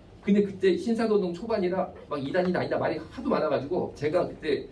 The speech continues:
저도 막 영적인 거에 대해 관심이 많으니까 야, 내가 한번 내 눈으로 봐야지 나도 알겠다. 내가 이단이다, 아니다 남의 말 가지고 안 되는 거니까 한번 가가지고 내가 정말 열린 마음으로 한번 보자. 막 부정적인 마음 혹은 너무 기대하는 마음 그런 거 하지 말고 담백하게 보고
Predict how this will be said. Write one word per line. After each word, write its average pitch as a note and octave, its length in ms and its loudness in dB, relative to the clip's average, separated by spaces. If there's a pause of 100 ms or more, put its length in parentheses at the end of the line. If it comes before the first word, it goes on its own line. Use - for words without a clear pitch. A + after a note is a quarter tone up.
(220)
저도 F3 200 2
막 E3 320 0
영적인 F3 400 0
거에 D3+ 160 2
대해 C#3 120 0
관심이 B2+ 280 -6
많으니까 A2 520 -2 (560)
야, G#2 140 0
내가 A#2+ 180 0
한번 A2+ 360 0 (100)
내 A#2 120 2
눈으로 F3 280 4
봐야지 C3 360 0
나도 A2 180 0
알겠다. A2+ 400 0
내가 A#2 360 2
이단이다, C3 400 0
아니다 B2+ 180 0
남의 B2+ 220 2
말 D3+ 180 2
가지고 B2+ 260 0
안 G#2 80 0
되는 B2+ 180 2
거니까 G#2 360 0
한번 C#3 240 -2
가가지고 D#3+ 640 0 (600)
내가 - 260 0 (260)
정말 C3+ 280 0
열린 F3+ 260 4
마음으로 E3+ 300 4
한번 C3+ 160 -4
보자. C3+ 600 4 (100)
막 B2 140 -6
부정적인 E3 500 0
마음 D3 320 0
혹은 E3+ 200 -4
너무 - 220 2
기대하는 D3+ 280 -4
마음 - 140 -2
그런 D3+ 140 0
거 D#3 60 -2
하지 E3+ 100 0
말고 D3 340 0 (180)
담백하게 F3+ 440 2
보고 - 340 -2